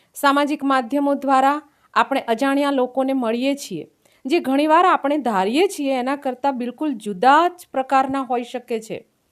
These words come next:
આથી ઓનલાઈન સલામત રહેવા માટે કેટલીક બાબતોને ધ્યાનમાં રાખવી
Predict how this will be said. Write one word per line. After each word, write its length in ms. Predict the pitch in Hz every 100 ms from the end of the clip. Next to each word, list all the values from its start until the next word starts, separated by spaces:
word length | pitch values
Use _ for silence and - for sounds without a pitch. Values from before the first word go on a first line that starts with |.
| _ _ _ -
આથી 260 | 208 220 -
ઓનલાઈન 480 | 214 254 311 349 381
સલામત 600 | 381 277 240 247 240 247
રહેવા 540 | 220 202 208 220 233 - _ _ -
માટે 540 | 220 285 330 - - _ _ _ _ _
કેટલીક 380 | 330 330 339 349
બાબતોને 800 | 233 226 226 269 269 262 269 277
ધ્યાનમાં 500 | 277 220 214 233 240
રાખવી 480 | 214 190 233 233